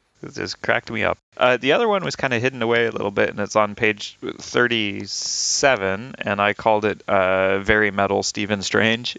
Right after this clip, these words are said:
and it's one where he's casting a, a spell on, on Elar, but he's doing the, the, the devil horns and saying, "Behold!" And it, it's just,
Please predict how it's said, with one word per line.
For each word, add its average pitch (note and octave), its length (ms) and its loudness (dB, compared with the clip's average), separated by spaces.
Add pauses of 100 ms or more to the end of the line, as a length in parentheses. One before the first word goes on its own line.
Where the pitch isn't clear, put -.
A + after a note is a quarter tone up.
(100)
and G2+ 340 -2
it's - 380 2 (100)
one G#2 260 2
where G#2 140 4
he's G2 460 -2 (380)
casting G#2+ 380 2
a, G2 280 4
a G#2+ 140 4
spell G#2 340 4
on, G2 280 0
on F#2+ 160 2
Elar, A2+ 480 2 (140)
but F#2+ 160 2
he's F#2+ 260 -2
doing G#2+ 220 0
the, F#2+ 180 2 (100)
the, F#2+ 400 0 (140)
the - 100 -6
devil G2 280 2
horns C3 380 -2
and G2+ 120 -2
saying, F#2+ 280 0
"Behold!" C#3+ 640 2 (320)
And F#2 220 -4
it, F#2 220 0
it's - 260 -6
just, G#3 260 2